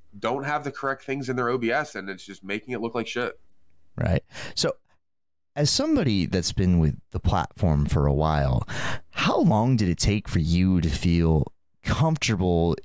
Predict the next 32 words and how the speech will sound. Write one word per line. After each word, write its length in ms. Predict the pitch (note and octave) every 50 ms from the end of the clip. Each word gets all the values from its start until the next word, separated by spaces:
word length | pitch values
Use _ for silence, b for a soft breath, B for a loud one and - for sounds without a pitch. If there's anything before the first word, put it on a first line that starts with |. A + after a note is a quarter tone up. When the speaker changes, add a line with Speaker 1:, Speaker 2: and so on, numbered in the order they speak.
| - -
Speaker 2:
in 220 | G2 G2 F#2+ F#2 F2
the 80 | F2
host 500 | D#2+ - - G2+ F#2+ F#2+ F2+ - - -
setting 460 | - F#2 D#2+ D#2 - - - - - -
of 160 | - F#2+ F2
somebody 440 | - - A#2 G#2+ G#2 G2 F#2 F#2 F2
who's, 300 | E2 E2+ G#2 G2 F#2 E2+
like, 200 | F2 F2 F2 D#2
you 80 | F2+ F2
know, 320 | F2 E2+ E2 E2 D#2+ - B B B B B B
front 220 | - C#3+ C#3+ G2+
and 100 | G2+ A2+
center, 520 | - - A#2 G#2+ G#2+ G#2 G2+ G2+ F#2+ F2+ B B B B B
playing 340 | - - G#2+ A2 A#2 A#2 A2
the 80 | G2+ F#2
game, 600 | E2 G2+ G2+ G2+ G#2 G#2 G2+ G2 G2 F#2+ F2+ F2+ B B B B -
giving 260 | G#2 G#2 G#2 G#2 G2
the 80 | F#2 F2+
conte-, 800 | - - - E2 F2+ G2 G2 F#2+ F#2+ E2+ - - G2 F#2 F2+ - -
commentary? 600 | - - A2 A2+ G#2+ G2 F#2+ - G2+ G2 F#2+ F#2 F#2+
Like, 180 | G2 G2+ G2
how 320 | - E2+ D#2+ A2 C3+ C#3+ D3+
long 840 | C#3+ B2 G#2 - C#2+ G2 F#2+ G2 G2+ G2+ G2 G2 F#2+ F#2 F#2 F2+ - - - _ _ - -
would 240 | - G#2 G#2+ F#2+ F2
you 160 | F#2+ F#2+ F#2 - -
say 500 | - - - A2 F#2 F2+ F2+ F2 F2 D#2+
for 280 | D#2 - - G2+ F#2+ F2+
a 20 |
new 220 | F#2 F#2+ G2+ G2+ F2+
person 400 | - G#2 F#2+ F2+ - - F#2 F2
getting 260 | E2+ E2 E2 E2+ E2+
in, 300 | E2+ E2+ E2+ E2 D#2+